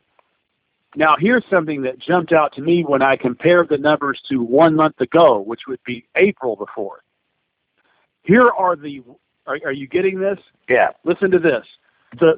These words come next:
Speaker 1: the worldwide numbers one month ago are nearly identical to what the numbers in the United States are today.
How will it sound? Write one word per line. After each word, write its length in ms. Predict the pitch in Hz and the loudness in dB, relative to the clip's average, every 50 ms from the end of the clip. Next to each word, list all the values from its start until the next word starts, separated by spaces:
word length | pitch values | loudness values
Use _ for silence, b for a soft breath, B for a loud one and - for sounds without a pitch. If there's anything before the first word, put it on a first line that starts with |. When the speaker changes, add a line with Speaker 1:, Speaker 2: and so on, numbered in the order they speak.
| 147 131 | 0 0
Speaker 1:
the 120 | 147 139 | 0 2
worldwide 920 | 131 131 127 143 180 214 233 240 233 214 190 202 220 208 202 202 196 190 165 | 2 2 2 4 4 6 6 6 4 2 0 0 2 4 4 2 2 0 -6
numbers 600 | 156 160 170 175 185 180 156 127 101 80 73 _ _ _ _ _ _ _ _ _ _ _ _ _ _ - | -12 -10 -10 -10 -8 -10 -10 -14 -14 -16 _ _ _ _ _ _ _ _ _ _ _ _ _ _ _ -16
one 380 | - 147 175 202 214 208 190 | -8 -4 -2 0 0 -2 -2
month 300 | 190 190 196 190 - - | -2 -2 -2 -2 -2 -4
ago 600 | 160 147 - 175 170 160 139 110 104 95 95 - _ _ _ _ _ _ _ _ _ _ _ _ _ _ _ _ _ _ _ _ _ _ _ _ _ _ _ _ _ _ _ _ | -6 -4 0 0 2 2 2 0 -4 -6 -12 -18 _ _ _ _ _ _ _ _ _ _ _ _ _ _ _ _ _ _ _ _ _ _ _ _ _ _ _ _ _ _ _ _
are 180 | - 165 170 165 | 0 2 2 2
nearly 560 | 160 165 180 202 208 214 196 196 190 190 190 | 0 -2 -2 0 2 2 2 2 0 0 0
identical 1000 | - 151 143 139 131 _ - 185 233 254 262 240 - - 135 110 104 101 101 - _ _ _ _ _ _ _ - | -2 -4 -4 -4 -6 _ -4 -2 0 0 0 -2 -4 -6 -8 -8 -8 -10 -12 -16 _ _ _ _ _ _ _ -4
to 100 | - 160 | -2 0
what 200 | 151 180 165 - - | 2 0 0 0 0
the 100 | 151 139 | -2 -2
numbers 600 | 139 139 147 175 202 214 196 196 196 180 170 160 - _ _ - | -2 0 0 0 0 2 2 0 0 0 0 -2 -6 _ _ 0
in 240 | 185 196 208 202 196 | 0 2 2 2 -2
the 80 | 190 | 0
United 500 | 185 185 180 170 170 170 170 165 156 151 - | 2 2 2 2 4 2 2 2 0 -2 -2
States 300 | - 170 165 160 147 - | 0 0 2 2 0 0
are 240 | - 143 135 131 127 | 0 0 0 0 0
today. 560 | - - 127 123 139 135 117 107 82 - _ | -4 -6 -6 -2 0 0 0 0 -2 -8 _